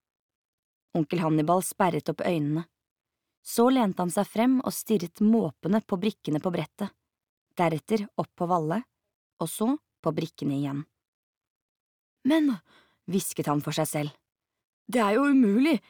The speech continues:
jeg, jeg har ikke» Onkel Hannibal var blitt helt blek. Fingrene grep hardere rundt armlenene på stolen. Lena Sleva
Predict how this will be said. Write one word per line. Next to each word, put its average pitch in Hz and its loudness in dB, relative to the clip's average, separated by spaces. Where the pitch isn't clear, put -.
jeg, 226 -2
jeg 254 2
har 254 2
ikke» 285 2
Onkel 165 -2
Hannibal 156 0
var 165 -2
blitt 151 -6
helt 165 -2
blek. - -4
Fingrene 202 2
grep 170 -2
hardere 175 2
rundt 180 -4
armlenene 156 0
på - -16
stolen. 180 -4
Lena 175 2
Sleva 175 0